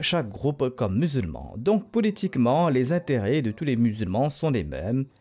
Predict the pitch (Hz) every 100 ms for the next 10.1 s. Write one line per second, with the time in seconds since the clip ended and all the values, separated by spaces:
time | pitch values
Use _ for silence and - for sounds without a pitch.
0 | _ _ _ 185 214 196 240 233 190 170
1 | 226 202 208 147 175 214 202 202 190 147
2 | 151 143 117 107 135 165 156 139 104 90
3 | 113 127 - 160 110 92 98 143 117 107
4 | 110 113 120 101 120 101 80 78 135 98
5 | 80 90 123 - 175 - 117 82 65 -
6 | _ - - - _ _ 131 170 170 113
7 | 113 160 143 110 80 110 135 - 117 104
8 | 127 127 120 123 123 135 - 170 175 175
9 | - 160 151 - 175 151 107 80 107 139